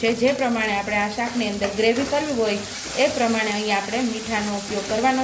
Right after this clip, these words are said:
છે, એ પ્રમાણે મીઠું ઉમેરવાનું છે. અને થોડા અહીંયા લીલા ધાણા ઉમેરશું. તરત આપણે મસાલાને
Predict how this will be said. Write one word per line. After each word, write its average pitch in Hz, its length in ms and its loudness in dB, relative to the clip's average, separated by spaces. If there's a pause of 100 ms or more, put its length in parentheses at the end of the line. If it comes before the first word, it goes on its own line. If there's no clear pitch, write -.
છે, 247 140 2
એ 214 40 -2
પ્રમાણે 196 400 -2
મીઠું 190 440 -4
ઉમેરવાનું 208 600 2
છે. 196 120 -2 (540)
અને 202 200 -4 (380)
થોડા 254 400 4
અહીંયા 202 300 -2
લીલા 196 280 -4
ધાણા 220 220 0
ઉમેરશું. 226 580 -2 (380)
તરત 233 280 0
આપણે 214 260 0
મસાલાને 214 600 0